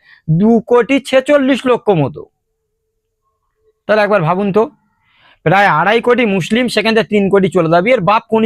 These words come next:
স্কুলে পড়িয়েছে আমি ভেবে পাইনি। এইসব গাধা মার্কা মেয়ে দিনের পর দিন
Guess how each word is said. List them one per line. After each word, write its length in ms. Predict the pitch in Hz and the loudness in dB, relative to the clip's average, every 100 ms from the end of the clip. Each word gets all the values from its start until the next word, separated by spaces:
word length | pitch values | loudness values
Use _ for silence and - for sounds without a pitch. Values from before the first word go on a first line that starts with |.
| 208 | -2
স্কুলে 200 | 247 233 240 | -2 -2 0
পড়িয়েছে 320 | 233 240 226 | 2 2 2
আমি 100 | 226 143 | 2 2
ভেবে 180 | 170 170 | 2 0
পাইনি। 360 | 160 147 147 170 196 | 0 0 -2 -4 -4
এইসব 260 | 214 208 214 139 | -2 0 -2 0
গাধা 220 | 175 202 220 | -2 0 0
মার্কা 320 | 220 214 220 | 0 0 0
মেয়ে 380 | 196 208 233 214 208 - _ _ | 0 2 2 2 -2 -6 _ _
দিনের 300 | 147 208 220 202 | 0 2 0 0
পর 140 | 208 | -2
দিন 140 | 196 | -2